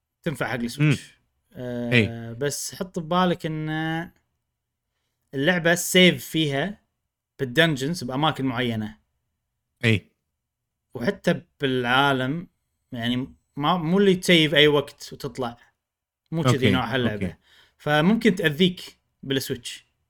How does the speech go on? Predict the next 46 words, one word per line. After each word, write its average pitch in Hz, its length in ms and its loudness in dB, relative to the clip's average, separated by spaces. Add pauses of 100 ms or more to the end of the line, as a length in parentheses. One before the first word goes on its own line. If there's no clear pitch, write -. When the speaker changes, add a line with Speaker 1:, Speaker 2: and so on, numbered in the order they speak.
(760)
Speaker 1:
إلا 220 360 10
إذا 185 120 8
عندك 190 300 4
سويتش 196 280 2
بورتبل 202 600 2 (920)
وسويتش 175 520 -2
مو 180 80 4
بورتبل، 175 580 0
وهذه 156 280 4
مثلا 151 200 0
تخليها 151 380 0
بالبورتبل 165 600 2
و-، 135 280 0 (640)
ويعني 135 200 2
تخليها 170 300 4
هي 156 100 10
اللعبة 151 280 6
الأساسية 143 600 2
هناك، 147 260 2 (100)
وهناك 147 340 2
عندك 151 220 0
أوبشن 143 260 -2
تلعب 123 220 -4
شيء 127 140 -2
ثاني، 117 280 -4
لأنه 131 160 -2
ممكن 208 300 0
تتوهق. 180 320 6
Speaker 2:
عشان 143 120 10
كذي 156 520 6
ال-، 117 300 -2
الأكس 135 340 4
بوكس، - 520 0
آه، 113 180 4
شيء 127 260 4
وايد 117 300 6
زين. 98 280 2
Speaker 1:
الأكس - 160 -6
بوكس 180 160 0
وايد 175 160 8
أحسن. - 220 -10
Speaker 2:
الكويك - 280 -2
Speaker 1:
مع 127 120 6
Speaker 2:
ريزوم. 147 120 6
Speaker 1:
الكويك 170 220 0
ريزوم. 123 280 -4